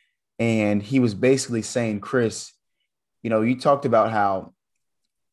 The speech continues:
it shouldn't be just our experiences that make, that shape our beliefs, right? Just our experiences. Because, you know, if it was just based on my experiences, I'd hate all white people because a white man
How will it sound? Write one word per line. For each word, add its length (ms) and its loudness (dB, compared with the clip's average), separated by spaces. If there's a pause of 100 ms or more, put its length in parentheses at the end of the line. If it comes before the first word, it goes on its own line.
(180)
it 80 -4
shouldn't 320 0
be 100 6
just 220 0
our 120 2
experiences 800 -6
that 180 -2
make, 300 -2
that 160 0
shape 320 -4
our 120 2
beliefs, 480 -6
right? 260 -2
Just 420 -4
our 80 -2
experiences. 720 -8 (580)
Because, 460 2
you 100 0
know, 160 2
if 120 -2
it 40 2
was 100 0
just 220 2
based 220 4
on 60 4
my 120 4
experiences, 680 2
I'd 120 0
hate 180 -2
all 140 2
white 220 -2
people 340 -14
because 240 -4
a 60 2
white 220 4
man 280 -4